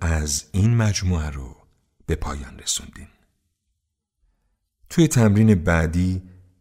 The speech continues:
یه تکنیک برای آروم کردن ذهن و بدن یاد خواهیم گرفت.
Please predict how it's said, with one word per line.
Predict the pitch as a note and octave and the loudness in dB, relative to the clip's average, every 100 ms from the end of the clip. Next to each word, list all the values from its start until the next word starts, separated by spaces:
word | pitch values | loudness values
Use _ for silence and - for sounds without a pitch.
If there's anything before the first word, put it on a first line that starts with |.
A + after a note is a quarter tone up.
| _ | _
یه | E2 D#2+ E2 D#2+ | -4 0 0 -2
تکنیک | - - D2+ - F2 A2 A2+ - | -4 -6 -6 -4 0 0 0 -4
برای | F2+ E2 E2+ F2 F2 - - | -4 -2 0 0 -2 -6 -4
آروم | E2+ E2+ E2 D#2+ | 0 0 0 -4
کردن | - D#2+ D2+ D#2 D#2 D#2+ D#2 | -4 -6 -6 -4 -4 -4 -4
ذهن | E2 - F2+ G2+ G2 E2+ | -4 -2 0 0 0 -2
و | E2 D#2 D#2 | -2 -2 -4
بدن | - F2+ E2+ E2+ D2+ C2+ - _ _ _ | -4 -4 0 0 -2 -8 -16 _ _ _
یاد | D#2 D2 | -8 -8
خواهیم | - C2+ C#2 - | -10 -14 -14 -16
گرفت. | - - - _ | -20 -20 -20 _